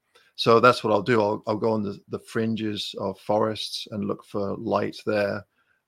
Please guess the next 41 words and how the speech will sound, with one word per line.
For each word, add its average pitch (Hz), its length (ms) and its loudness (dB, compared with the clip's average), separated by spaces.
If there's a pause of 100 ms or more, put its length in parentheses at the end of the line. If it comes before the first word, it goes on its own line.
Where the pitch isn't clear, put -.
and 110 120 -2
then 107 160 0
just 104 220 -4
composed 104 640 -2
around 98 500 -4 (140)
that 92 220 -2
light, 95 480 -6
if 113 120 -8
that 101 160 -2
makes 101 240 -8
sense. 101 420 -8 (600)
Rather 120 400 10
than 113 120 0
saying, 110 420 6
"Well, 107 400 6 (340)
I 120 80 8
wanna 123 160 6
photograph 110 520 0
that 107 260 -2
tree, 107 540 -6 (340)
but 104 120 -4
the 101 60 -2
light's 107 380 2
over 104 240 -6
here." 104 480 -6 (580)
Uh, 98 340 -6 (680)
you 131 140 -6
know, 110 120 2
if 104 140 -4
it's, - 260 -6
if - 100 -18
it's 127 160 -6
a 107 40 -14
choice 135 280 0
between 110 640 -4
some 110 180 -8
decent 117 380 -6
light 107 220 -2
over 107 200 -2
here 107 460 0
and 104 280 -2